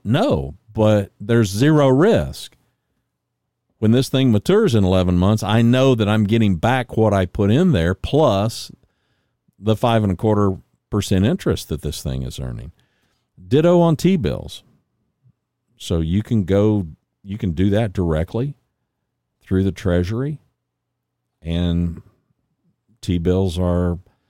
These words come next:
typically gonna be a little bit better than C Ds. But now these are the things that a guy like me is looking at because of my age.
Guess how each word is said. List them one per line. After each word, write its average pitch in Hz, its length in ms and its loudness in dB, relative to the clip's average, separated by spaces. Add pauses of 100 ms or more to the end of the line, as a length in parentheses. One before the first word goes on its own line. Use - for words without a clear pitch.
(720)
typically 98 500 0
gonna 87 180 -2
be 87 140 -2
a 82 60 -2
little 101 260 0
bit 85 200 -4
better 82 240 -4
than 78 160 -4
C 85 300 -4
Ds. 71 340 -8
But - 220 -6 (520)
now 123 200 -2
these 202 240 2
are 175 100 2
the 135 80 2
things 135 300 2
that 110 140 2
a 101 60 -2
guy 107 180 0
like 98 200 0
me 92 340 2
is 78 120 -2
looking 80 320 -4
at 82 180 -2
because 87 280 -4
of 82 80 -6
my 80 240 -4
age. 67 460 -10